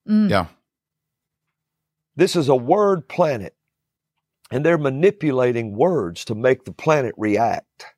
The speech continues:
Speaker 2: Mm-hmm.
Speaker 3: Well, there's a lot could be said.
Speaker 2: We could go a lot of directions there. You know, you come back to all the way to the beginning, you talk about Joseph. Joseph had to walk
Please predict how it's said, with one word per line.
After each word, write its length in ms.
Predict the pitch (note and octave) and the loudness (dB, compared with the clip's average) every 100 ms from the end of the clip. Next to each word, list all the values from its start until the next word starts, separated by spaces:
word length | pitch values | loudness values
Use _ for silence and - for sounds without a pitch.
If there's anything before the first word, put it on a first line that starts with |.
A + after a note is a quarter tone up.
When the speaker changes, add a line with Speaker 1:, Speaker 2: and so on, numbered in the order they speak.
| _ _ _ - | _ _ _ -8
Speaker 2:
Mm-hmm. 260 | F#2 G2+ F#2+ G2 _ _ _ _ _ _ _ _ _ _ _ _ _ _ _ _ _ _ _ _ _ _ _ _ _ _ _ F#2+ | -2 0 -2 -6 _ _ _ _ _ _ _ _ _ _ _ _ _ _ _ _ _ _ _ _ _ _ _ _ _ _ _ -10
Speaker 3:
Well, 220 | F#2 F#2 | -6 0
there's 180 | G#2 G2 | 2 2
a 60 | |
lot 300 | F#2 G2 - | 4 2 2
could 140 | E2+ F2+ | -8 -8
be 100 | E2 | -8
said. 480 | - F2 F2+ E2+ - _ - - _ - | -6 -4 -4 -6 -8 _ -20 -20 _ -6
Speaker 2:
We 200 | C3 C#3+ | 0 2
could 180 | B2 G2 | 0 2
go 240 | B2+ A2+ | 2 2
a 40 | G2+ | 2
lot 280 | A2 B2 | 4 4
of 80 | A#2+ | 2
directions 500 | G2+ B2 B2+ C#3 A#2 | 2 0 2 0 0
there. 280 | C3+ B2+ B2 | 2 2 2
You 120 | G#2 | 2
know, 60 | B2+ | 0
you 100 | B2 | 0
come 160 | D3+ C3+ | 0 0
back 180 | B2+ - | 0 0
to 60 | |
all 80 | B2 | 0
the 60 | B2 | 2
way 80 | |
to 40 | A2+ | 0
the 60 | |
beginning, 420 | F#2+ G2 A#2+ B2+ A2+ | -2 0 2 2 0
you 80 | |
talk 200 | A#2 A#2 | 0 -2
about 240 | A2 G#2+ G#2 | -2 -4 -2
Joseph. 560 | B2 C3 A2+ G#2+ - - | 0 0 0 -4 -6 -16
Joseph 400 | B2+ D3 G3 F3+ | -2 0 0 -2
had 140 | D3+ A#2+ | -2 -2
to 60 | |
walk 360 | A2 B2 B2 | 0 0 0